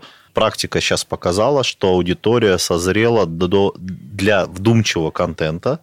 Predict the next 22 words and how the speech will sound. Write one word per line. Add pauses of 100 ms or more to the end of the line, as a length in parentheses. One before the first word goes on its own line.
для,
э,
лонгридов,
для
погружения
в
экспертное
мнение. (460)
И (320)
одновременно
с
этим
аудитория
устала
от
формата
Instagram,
как
бы
это
ни
звучало.